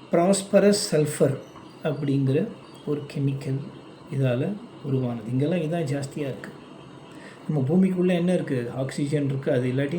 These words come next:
நம்ம இருக்க மாட்டோம் இல்லையா? நமக்கு அது மட்டும்தான் தெரியும், மத்தது எல்லாமே நமக்கு தெரியாது. இதெல்லாம் முதல்ல நம்ம தெரிஞ்சுக்கணும். அதே மாதிரி டி என் ஏ, ஆர் என் ஏ அப்படிங்கும்போது நாலு, நாலு விஷயங்கள் அதுல இருக்கு.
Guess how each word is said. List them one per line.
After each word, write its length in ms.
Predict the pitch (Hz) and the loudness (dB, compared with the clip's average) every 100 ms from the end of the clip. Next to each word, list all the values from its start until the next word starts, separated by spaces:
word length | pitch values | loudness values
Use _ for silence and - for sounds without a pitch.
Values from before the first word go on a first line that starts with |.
| 170 | -2
நம்ம 160 | 151 139 | -2 -2
இருக்க 180 | 151 151 | -2 -2
மாட்டோம் 240 | 131 127 | -4 -4
இல்லையா? 220 | 120 135 131 120 156 | -2 -2 -2 -4 -4
நமக்கு 220 | 143 131 | 0 2
அது 80 | 135 | 2
மட்டும்தான் 440 | 143 139 147 151 131 | 2 -2 0 -2 0
தெரியும், 280 | 135 131 202 202 147 | 2 2 0 -6 -4
மத்தது 280 | 139 147 135 | -2 -2 0
எல்லாமே 220 | 127 139 143 | 0 0 0
நமக்கு 220 | 131 123 135 | -2 -2 -4
தெரியாது. 300 | 127 135 131 - - - - - - - - - - 165 | -2 -2 -2 -10 -18 -18 -20 -20 -20 -20 -20 -20 -10 0
இதெல்லாம் 300 | 165 170 165 | 2 2 2
முதல்ல 220 | 151 156 160 | 2 0 -2
நம்ம 120 | 147 139 | -2 -2
தெரிஞ்சுக்கணும். 500 | 143 151 131 120 - - - - - - - - - - - - - 156 | 0 0 0 -2 -6 -14 -12 -12 -16 -20 -20 -18 -18 -20 -20 -20 -10 0
அதே 180 | 151 202 190 | 6 10 10
மாதிரி 340 | 156 139 131 156 196 - - - - - - | 8 4 4 2 -2 -10 -18 -20 -20 -14 -2
டி 120 | 143 196 180 | 6 8 8
என் 160 | 175 185 | 8 6
ஏ, 40 | 185 151 | 4 4
ஆர் 160 | 160 160 | 4 4
என் 160 | 151 160 | 4 0
ஏ 60 | 160 151 | 0 -2
அப்படிங்கும்போது 640 | 147 156 156 135 147 170 170 135 | -2 -2 0 2 2 4 2 4
நாலு, 280 | 143 165 175 165 | 4 4 4 2
நாலு 240 | 160 147 139 | 2 2 2
விஷயங்கள் 500 | 131 - 175 147 160 160 | 2 0 0 2 2 2
அதுல 200 | 143 131 | 2 -2
இருக்கு. 240 | 127 - | -4 -6